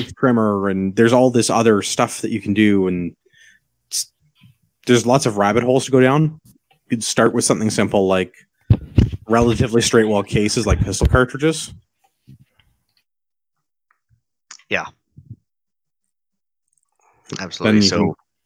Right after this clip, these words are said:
Speaker 1: get into all the other fun rabbit holes.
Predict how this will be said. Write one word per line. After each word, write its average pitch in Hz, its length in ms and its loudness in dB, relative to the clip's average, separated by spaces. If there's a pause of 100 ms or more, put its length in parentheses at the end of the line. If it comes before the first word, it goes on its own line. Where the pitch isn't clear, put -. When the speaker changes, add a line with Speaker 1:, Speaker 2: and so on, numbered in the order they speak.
(200)
Speaker 1:
get 98 140 0
into 92 160 0
all 92 100 2
the 92 120 -2
other 87 300 -2 (120)
fun 92 560 -2 (540)
rabbit 92 340 0
holes. - 440 -4